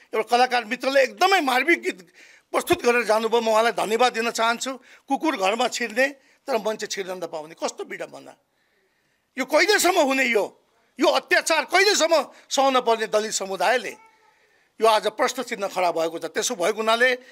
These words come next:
म यहाँहरूलाई स्मरण गराउन चाहन्छु, शिखर नगरपालिका वडा नम्बर एकमा चम्पा पार्की, जसको बुवा हुनुहुन्न, आमा हुनुहुन्छ, अर्काको खेत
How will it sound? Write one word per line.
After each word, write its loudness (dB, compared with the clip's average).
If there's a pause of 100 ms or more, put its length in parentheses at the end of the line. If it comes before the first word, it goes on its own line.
(240)
म 2
यहाँहरूलाई 2
स्मरण 0
गराउन 2
चाहन्छु, -2
शिखर -4
नगरपालिका -2 (880)
वडा 4
नम्बर 0
एकमा 0 (160)
चम्पा 2
पार्की, -2 (960)
जसको 0
बुवा 2
हुनुहुन्न, 0 (760)
आमा 2
हुनुहुन्छ, -2 (680)
अर्काको 0
खेत -2